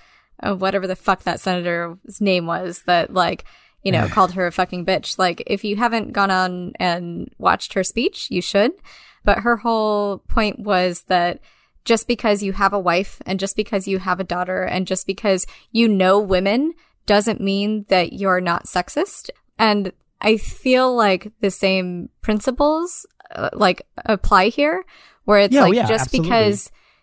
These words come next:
Speaker 1: you know other people that are gay, or just because you know people that are poor or black or whatever, like, insert whatever here,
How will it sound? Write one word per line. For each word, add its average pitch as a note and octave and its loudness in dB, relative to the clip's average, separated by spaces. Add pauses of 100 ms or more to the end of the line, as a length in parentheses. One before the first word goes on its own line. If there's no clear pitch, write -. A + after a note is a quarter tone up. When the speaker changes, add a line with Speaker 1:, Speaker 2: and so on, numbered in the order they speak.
Speaker 1:
you D4 2
know F4 4
other G3+ 4
people F#3+ 2
that - -6
are G#3 2
gay, - -4
or G#3 4
just B3+ -2
because C#4+ -2
you C#4+ -2
know C#4 0
people G3+ 0
that F3+ 0
are F3+ 0 (440)
poor G3+ 6
or F3+ 2
black G3+ 0
or F#3+ 4
whatever, F#3+ 0
like, F#3 0
insert A3 0
whatever G3+ 0
here, F#3+ 0